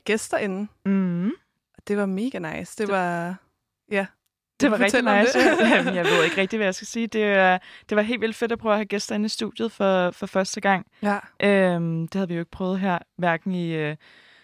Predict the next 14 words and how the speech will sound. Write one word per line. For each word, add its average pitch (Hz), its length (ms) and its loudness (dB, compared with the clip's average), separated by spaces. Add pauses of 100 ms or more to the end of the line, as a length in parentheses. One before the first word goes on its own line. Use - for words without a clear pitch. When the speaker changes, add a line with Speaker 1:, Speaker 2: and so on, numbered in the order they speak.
(440)
Speaker 2:
da 202 40 4
vi 180 100 2
sad 190 240 2
med 190 160 -2
en, 180 200 -2
en 180 160 -2
kuffertbånder, 180 800 -4
inden 190 200 -2
vi 196 40 -2
kom 190 200 -6
ind 170 100 -6
i 165 40 -8
lavslokaler, 170 640 -6
eller 180 320 -4